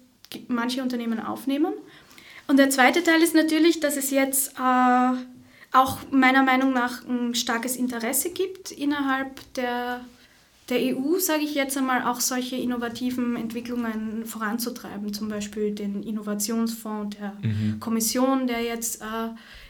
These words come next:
Speaker 1: wieder, ähm, oder der jetzt neu aufgesetzt wird.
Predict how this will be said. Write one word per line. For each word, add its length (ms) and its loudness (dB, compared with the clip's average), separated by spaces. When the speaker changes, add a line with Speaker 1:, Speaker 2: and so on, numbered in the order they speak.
Speaker 1:
wieder, 560 0
ähm, 380 -4
oder 160 -2
der 180 -4
jetzt 240 -2
neu 360 -2
aufgesetzt 720 -6
wird. 420 -4